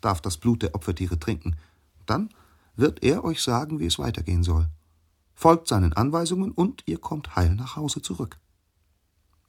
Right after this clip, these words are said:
Sie übergab Odysseus die Opfertiere, einen weißen Widder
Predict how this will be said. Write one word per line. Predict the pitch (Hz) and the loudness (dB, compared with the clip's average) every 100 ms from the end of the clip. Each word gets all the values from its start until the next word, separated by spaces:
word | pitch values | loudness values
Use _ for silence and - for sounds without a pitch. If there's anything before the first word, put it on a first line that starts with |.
| _ _ _ _ _ _ _ _ - - - | _ _ _ _ _ _ _ _ -20 -16 -2
Sie | 110 | 2
übergab | 101 92 92 123 | 4 6 4 2
Odysseus | 69 80 73 76 | 0 -2 0 -2
die | - | -4
Opfertiere, | - 78 85 101 104 107 80 - _ - | -6 -2 0 4 4 4 0 -20 _ -2
einen | 85 73 69 | 2 2 4
weißen | 78 78 - 69 | 4 4 2 -2
Widder | 80 80 80 | -2 4 4